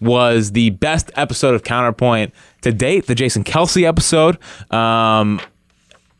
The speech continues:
I appreciate it. I hope I can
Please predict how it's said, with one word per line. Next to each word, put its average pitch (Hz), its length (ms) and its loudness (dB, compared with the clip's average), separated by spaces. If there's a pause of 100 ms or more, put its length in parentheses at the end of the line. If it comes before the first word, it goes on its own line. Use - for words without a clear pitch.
(180)
I 110 80 -2
appreciate 135 760 0
it. 196 180 0 (1040)
I 95 160 0
hope 135 260 0
I 120 100 2
can 107 340 0